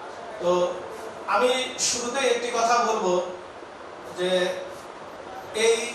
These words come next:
শাহিনের সাংবাদিকতাটা শুরু কুমারখালী থেকেই,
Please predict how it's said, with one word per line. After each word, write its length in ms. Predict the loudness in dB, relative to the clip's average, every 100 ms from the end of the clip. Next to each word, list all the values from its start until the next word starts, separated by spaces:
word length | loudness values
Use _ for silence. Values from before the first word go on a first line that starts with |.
| -2
শাহিনের 920 | 0 2 4 4 6 6 4 2 -4 -6
সাংবাদিকতাটা 1160 | -2 2 2 4 4 4 0 4 6 6 4 0 -4 -4
শুরু 400 | -4 -2 -4 -4 -12 -14 -16 -16 -6
কুমারখালী 440 | 2 4 4 0 0
থেকেই, 320 | -2 0 -2